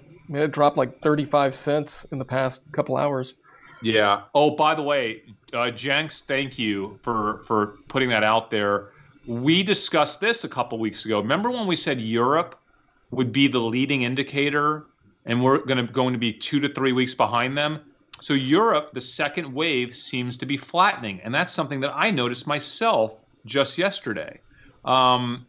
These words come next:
Speaker 2: it seems to be kind of flattening in Europe. And if it's flattening in Europe, we might be a couple weeks away, which is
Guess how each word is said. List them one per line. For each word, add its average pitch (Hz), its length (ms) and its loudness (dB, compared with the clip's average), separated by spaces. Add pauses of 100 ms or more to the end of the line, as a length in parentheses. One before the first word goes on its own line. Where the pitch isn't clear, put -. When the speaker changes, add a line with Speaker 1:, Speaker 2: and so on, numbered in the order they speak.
(200)
Speaker 2:
it 127 160 -4
seems 220 680 -2
to 254 120 -4
be - 160 0
kind 123 380 -2
of 151 140 -4
flattening 113 760 -2 (120)
in 147 200 -2
Europe. 165 420 0 (320)
And 135 100 4
if 143 80 0
it's - 140 -4
flattening 180 580 0
in 151 120 -4
Europe, 139 480 0 (560)
we 190 160 2
might 156 260 0
be 127 140 2
a 117 40 -2
couple 147 520 0
weeks 120 300 -4
away, 165 340 2
which 107 180 -4
is 123 80 -8